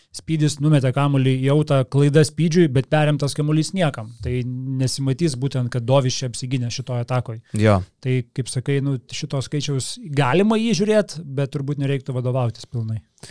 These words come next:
Speaker 2: L K L finalo M V P, aišku, dar jo ir pati lyga nežino, bet manau, kad Arnas Butkevičius, jeigu Rytas laimi, tai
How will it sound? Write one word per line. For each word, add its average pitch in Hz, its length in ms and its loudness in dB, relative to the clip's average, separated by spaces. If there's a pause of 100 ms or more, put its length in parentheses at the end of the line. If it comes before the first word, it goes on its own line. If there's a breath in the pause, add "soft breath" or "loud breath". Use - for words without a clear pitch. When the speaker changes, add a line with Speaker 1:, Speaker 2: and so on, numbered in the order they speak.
(400 loud breath)
Speaker 2:
L 160 160 8
K 226 140 4
L 220 80 6
finalo 196 420 4
M 156 100 2
V 151 140 0
P, 131 240 2
aišku, 123 320 0
dar 127 180 6
jo 123 140 4
ir 117 160 2
pati 113 180 -4
lyga 160 240 0
nežino, 131 480 0
bet 104 460 -6
manau, 110 240 -2
kad - 160 -4
Arnas 101 320 -2
Butkevičius, 104 640 -4
jeigu 98 160 -4
Rytas 101 320 -4
laimi, 107 320 -4
tai 101 160 -4